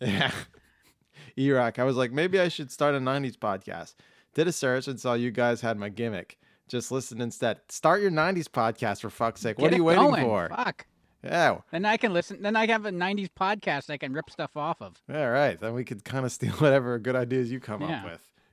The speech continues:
Speaker 1: 'Cause we are four years in. We could use some new ones.
Speaker 2: Yeah. I, I don't know if you've noticed. Like I said, we've done, uh, and there's more on the way, plenty of Ghostbuster episodes.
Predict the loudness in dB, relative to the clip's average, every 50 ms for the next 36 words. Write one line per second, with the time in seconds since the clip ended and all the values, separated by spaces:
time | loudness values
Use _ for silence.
0 | _ -10 -8 -8 -8 -6 -4 0 0 2 2 0 0 0 0 2 2 2 2 0
1 | 0 0 -2 -2 -2 -4 -6 -8 -10 -10 -10 -8 -8 -10 -10 -8 -8 -8 -8 -8
2 | -8 -8 -6 -4 -4 -4 -4 -6 -8 -10 -14 -18 -20 -20 -20 -20 _ _ _ _
3 | _ _ _ _ _ _ _ _ _ _ _ -10 -10 -10 -10 -14 _ -6 -4 -2
4 | -2 -2 0 0 0 0 2 2 2 2 2 0 -4 -2 0 2 2 2 0 -2
5 | -2 -4 -4 -4 -2 -2 -4 -2 0 0 0 0 0 -2 -6 -8 -8 -6 -4 -4
6 | -6 -6 -4 -2 -2 0 0 0 0 0 -2 -2 -2 -2 -4 -4 -6 _ _ _
7 | _ _ _ _ _ _ _ _ _ _ _ -4 -2 2 2 4 4 4 4 6
8 | 6 6 6 4 4 4 4 4 4 4 2 0 -4 -8 _ _ _ _ _ _
9 | _ _ _ _ _ -12 -8 -6 -4 -2 -2 -4 -4 -4 -4 -6 -6 -6 -6 -8
10 | -10 -10 -10 -12 -16 -16 -16 -16 -18 -20 -20 -18 -18 -18 -18 -20 -20